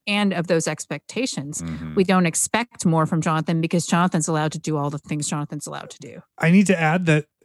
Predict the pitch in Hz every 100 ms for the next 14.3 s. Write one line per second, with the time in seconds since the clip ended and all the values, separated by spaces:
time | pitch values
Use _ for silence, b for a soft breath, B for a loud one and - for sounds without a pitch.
0 | - 156 156 180 - 165 147 - - -
1 | 143 156 180 - 185 170 165 135 - 180
2 | 202 233 254 240 170 151 - 123 131 175
3 | - 185 180 175 170 - 165 160 139 -
4 | 113 120 - - - - - 226 175 -
5 | 113 190 214 247 233 240 208 170 151 175
6 | 170 175 180 160 120 98 95 90 80 175
7 | 208 233 196 180 180 175 180 180 151 135
8 | - B B - 165 185 214 254 240 -
9 | 196 190 190 170 151 160 165 160 143 151
10 | 165 147 135 - 175 139 104 117 _ _
11 | - 165 185 208 240 233 214 190 175 180
12 | 196 185 - 175 139 160 175 160 160 147
13 | 165 160 120 131 135 156 151 175 165 160
14 | 143 -